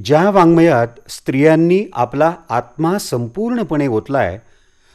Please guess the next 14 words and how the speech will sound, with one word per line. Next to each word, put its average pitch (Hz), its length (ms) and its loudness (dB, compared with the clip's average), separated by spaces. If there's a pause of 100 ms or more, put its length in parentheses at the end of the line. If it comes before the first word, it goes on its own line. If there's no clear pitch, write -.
(120)
असं 131 280 -4
वाङ्मय 117 460 -2 (160)
म्हणजे 117 480 -4
ओवी 107 280 -6
वाङ्मय. 80 400 -10 (960)
त्या 180 180 2
सहज 180 400 -2
स्फूर्तीने 160 640 -2
रचल्या 104 360 -4
गेलेल्या 85 360 -10
आहेत. 69 120 -20 (1080)
त्यातली 190 280 -4 (100)
अकृत्रिम 196 640 0
सहृदयता 147 840 -2